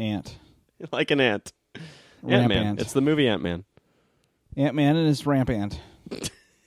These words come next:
Speaker 2: <laughs> Imagine in, in, in the next Ant-Man movie, there's just a fucking, like, just a sick-ass ant that's just, like, shredding it on a tech deck.
Speaker 1: That'd be dope.
Speaker 2: Yeah, that'd be
Speaker 1: Uh,
Speaker 2: sick.
Speaker 1: tech deck,
Speaker 2: Did
Speaker 1: of
Speaker 2: you,
Speaker 1: course.
Speaker 2: did you ever have tech decks?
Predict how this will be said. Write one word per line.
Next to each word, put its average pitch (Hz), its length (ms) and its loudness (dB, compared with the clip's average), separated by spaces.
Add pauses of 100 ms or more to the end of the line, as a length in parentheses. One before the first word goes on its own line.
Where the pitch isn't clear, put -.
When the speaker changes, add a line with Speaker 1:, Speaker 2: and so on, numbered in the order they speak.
(200)
Speaker 2:
<laughs> 226 1500 0 (1700)
Imagine 151 480 2
in, - 20 -6
in, 131 300 0
in 117 440 0
the 110 80 0
next 113 220 0
Ant-Man 104 280 0
movie, 104 180 0
there's 101 160 -2
just - 140 -12
a 107 40 -6
fucking, 107 380 -2
like, 98 160 -6 (240)
just 156 220 0
a 101 80 4
sick-ass - 960 0
ant 104 400 0
that's 101 120 -4
just, 104 200 -6
like, 101 120 -2
shredding 104 600 0
it 101 80 2
on 98 120 2
a 95 40 -2
tech 101 260 -2
deck. 107 300 2 (480)
Speaker 1:
That'd 113 220 4
be 110 60 2
dope. 110 260 6 (120)
Speaker 2:
Yeah, 92 160 -4
that'd 98 180 -10
be 110 60 2
Speaker 1:
Uh, 120 140 6
Speaker 2:
sick. - 100 -8
Speaker 1:
tech - 180 -2
deck, 104 220 0 (180)
Speaker 2:
Did 143 120 -2
Speaker 1:
of 151 60 -4
Speaker 2:
you, 254 100 2
Speaker 1:
course. 104 320 -4 (140)
Speaker 2:
did 165 120 0
you 254 60 2
ever 254 160 2
have 226 180 0
tech 233 200 0
decks? - 340 -2